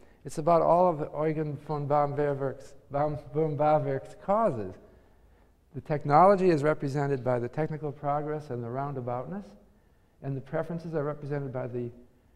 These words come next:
indifference curves. And you can see that, uh, the actual rate of interest in, in his economy is, uh, is determined by the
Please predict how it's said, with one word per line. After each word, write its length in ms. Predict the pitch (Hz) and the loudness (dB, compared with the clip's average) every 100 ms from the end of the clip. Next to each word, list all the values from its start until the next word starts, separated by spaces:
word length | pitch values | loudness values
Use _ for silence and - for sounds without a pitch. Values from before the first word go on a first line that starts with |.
| _ _ _ | _ _ _
indifference 540 | 123 120 131 123 156 - | -8 -8 -8 -10 -14 -10
curves. 440 | 175 180 254 - - - - _ _ _ _ _ _ _ _ _ _ 131 | -6 -6 -6 -12 -18 -20 -20 _ _ _ _ _ _ _ _ _ _ -10
And 200 | 131 131 | -8 -8
you 80 | |
can 180 | 135 127 | -8 -8
see 280 | 127 156 143 | -8 -4 -4
that, 420 | 131 127 - - | -2 -4 -6 -8
uh, 240 | 131 117 113 - - _ _ _ | -8 -6 -8 -12 -20 _ _ _
the 140 | - - | -12 -6
actual 400 | 139 143 139 123 | -6 -6 -8 -6
rate 280 | 123 143 139 | -4 -4 -6
of 100 | 131 | -6
interest 480 | 180 170 120 117 - - _ _ _ _ _ | -8 -8 -12 -12 -20 -20 _ _ _ _ _
in, 240 | 139 131 127 - | -8 -8 -8 -8
in 260 | 127 127 - - | -8 -10 -14 -6
his 180 | 139 120 | -4 -4
economy 580 | 117 160 156 117 120 123 - _ _ _ _ _ | -8 -10 -8 -8 -10 -12 -18 _ _ _ _ _
is, 360 | 127 123 - - | -10 -10 -10 -10
uh, 220 | 127 120 120 - - | -8 -8 -10 -14 -12
is 100 | 117 | -12
determined 420 | 117 139 131 123 | -10 -8 -6 -6
by 260 | 127 120 117 | -6 -6 -6
the 200 | 120 | -8